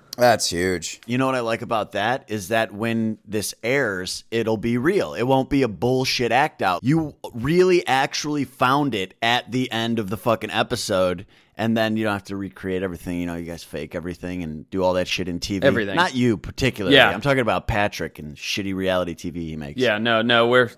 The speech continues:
Speaker 3: we're mostly graphics and green screen. That's all we are on
Speaker 2: <laughs>
Speaker 3: Extinct or Alive. Big graphics budget.
Speaker 2: So did you use the surfboard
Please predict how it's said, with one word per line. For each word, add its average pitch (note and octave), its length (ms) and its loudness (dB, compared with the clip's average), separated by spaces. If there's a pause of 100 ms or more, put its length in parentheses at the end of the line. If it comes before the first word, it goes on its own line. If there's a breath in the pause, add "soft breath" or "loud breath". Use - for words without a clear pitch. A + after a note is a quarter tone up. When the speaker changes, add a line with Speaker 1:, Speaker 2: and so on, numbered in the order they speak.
Speaker 3:
we're C3+ 140 4
mostly C3+ 320 8
graphics A2+ 540 6
and G#2 120 -4
green G#2+ 240 -2
screen. G#2+ 400 -6 (160)
That's - 200 -4
all G#2 160 6
we G2+ 120 2
are G#2+ 160 6
on G#2+ 140 2
Speaker 2:
<laughs> B2+ 160 -2
Speaker 3:
Extinct - 340 -6
or A2 60 0
Alive. G#2+ 400 2
Big C3 220 10
graphics G#2+ 440 4
budget. A2 100 2
Speaker 2:
So D#3+ 100 6
did D3 240 2
you D#3 100 0
use D3+ 520 0
the D3 200 0
surfboard F#3+ 720 0